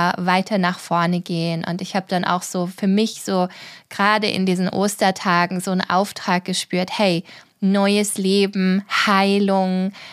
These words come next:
äh, diese neuen Wege bahnen, dass ich da einfach mit Volldampf, äh, weitermachen soll. Und ja, das, das ist eigentlich sehr schön, passend auch zum Frühling.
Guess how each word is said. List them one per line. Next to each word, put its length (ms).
äh, 240
diese 300
neuen 500
Wege 360
bahnen, 840
dass 220
ich 120
da 220
einfach 380
mit 180
Volldampf, 680
äh, 460
weitermachen 800
soll. 460
Und 520
ja, 340
das, 340
das 380
ist 220
eigentlich 340
sehr 200
schön, 340
passend 500
auch 180
zum 220
Frühling. 680